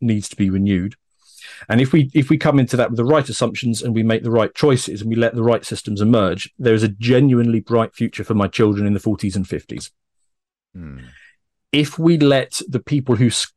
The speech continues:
Speaker 1: currently control the narrative get to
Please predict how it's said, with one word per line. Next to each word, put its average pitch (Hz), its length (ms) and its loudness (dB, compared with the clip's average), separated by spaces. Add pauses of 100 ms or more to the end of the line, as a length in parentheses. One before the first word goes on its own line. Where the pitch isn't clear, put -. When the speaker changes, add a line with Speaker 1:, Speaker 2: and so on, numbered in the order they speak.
(100)
Speaker 1:
currently 131 460 0
control 98 420 -2
the 90 100 -8
narrative 90 560 -4 (1040)
get - 260 -2
to 117 160 -4